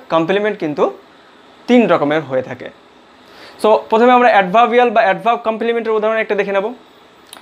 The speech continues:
The boy is in the room। The room এখানে যে complement, সেই কমপ্লিমেন্টটা কী ধরনের complement, সেটা কিন্তু অবশ্যই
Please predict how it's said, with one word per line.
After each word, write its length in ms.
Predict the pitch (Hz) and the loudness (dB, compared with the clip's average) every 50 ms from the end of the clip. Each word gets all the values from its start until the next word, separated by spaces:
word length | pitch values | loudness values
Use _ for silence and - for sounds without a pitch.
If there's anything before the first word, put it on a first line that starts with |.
| - - - | -18 -10 -4
The 100 | 143 151 | -4 -2
boy 520 | 143 196 240 226 202 180 175 180 185 208 - - - _ _ _ _ _ _ _ _ _ _ - | 2 4 4 6 6 6 4 4 2 0 -2 -4 -14 _ _ _ _ _ _ _ _ _ _ -8
is 360 | 190 220 214 190 196 214 214 202 - - _ _ _ - - - - - - - - | -6 -4 -2 -2 -4 -4 -6 -10 -14 -20 _ _ _ -20 -20 -20 -20 -20 -14 -4 -2
in 140 | 185 190 180 | -2 2 2
the 80 | 175 | 2
room। 260 | 165 165 165 151 131 113 113 - - _ _ _ _ _ _ _ _ _ _ _ _ _ _ _ _ _ - - - - - - - - - - - - - - 156 143 143 | 4 4 2 0 0 -4 -10 -14 -20 _ _ _ _ _ _ _ _ _ _ _ _ _ _ _ _ _ -20 -20 -20 -20 -20 -20 -20 -20 -20 -20 -20 -20 -14 -8 -6 -2 2
The 280 | 185 202 202 185 180 | 4 4 6 6 6
room 240 | 208 254 294 262 240 - | 4 4 4 0 -2 -4
এখানে 300 | 196 190 196 233 240 226 | -6 -6 -6 -6 -8 -6
যে 120 | 202 220 | -6 -6
complement, 760 | 214 - 180 170 165 165 214 233 208 160 143 139 147 180 240 - - - - _ _ _ _ _ - - | -6 -6 -8 -10 -8 -8 -6 -6 -4 -2 -2 -4 -4 -6 -8 -14 -18 -20 -20 _ _ _ _ _ -20 -20
সেই 420 | - - - - - 180 175 165 | -16 -12 -8 -2 2 2 2 2
কমপ্লিমেন্টটা 640 | 170 - 165 165 170 170 196 214 220 220 214 220 208 208 - | 2 0 0 0 0 0 0 0 0 0 -2 -4 -4 -4 -4
কী 120 | - 156 | -6 -2
ধরনের 340 | 156 165 185 202 220 220 214 | 0 0 2 2 2 0 2
complement, 520 | 226 226 220 220 240 240 247 269 320 359 - - - - - - _ _ _ - - | 0 0 0 2 2 2 4 2 2 0 -6 -16 -20 -20 -20 -20 _ _ _ -20 -12
সেটা 180 | - 147 156 160 | -8 -4 -4 -2
কিন্তু 220 | 165 202 208 190 | -2 -2 -4 -4
অবশ্যই 520 | - 139 127 127 139 135 - - 233 311 | -2 -2 -2 -2 -4 -6 -4 -4 -2 -2